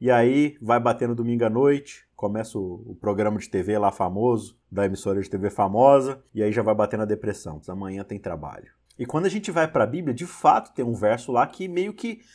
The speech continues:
dá a entender que o trabalho é uma maldição, se a gente lê assim, né, de forma superficial. Mas é correto a gente afirmar de fato, ou a gente ter esse imaginário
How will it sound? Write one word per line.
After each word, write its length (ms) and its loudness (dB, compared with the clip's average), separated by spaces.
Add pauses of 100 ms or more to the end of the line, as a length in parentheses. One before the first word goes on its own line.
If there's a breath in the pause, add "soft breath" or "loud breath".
(200 soft breath)
dá 160 4
a 60 6
entender 340 0
que 80 -6
o 40 -4
trabalho 400 2
é 20 -2
uma 160 -4
maldição, 640 -2
se 120 -6
a 20 -6
gente 240 -6
lê 160 6
assim, 300 0
né, 320 -2
de 80 -16
forma 240 -2
superficial. 920 -2
Mas 200 0
é 80 4
correto 500 0
a 60 2
gente 200 -6
afirmar 380 -4
de 80 -16
fato, 320 -4
ou 80 -2
a 20 -2
gente 240 -8
ter 480 0
esse 160 -10
imaginário 720 -2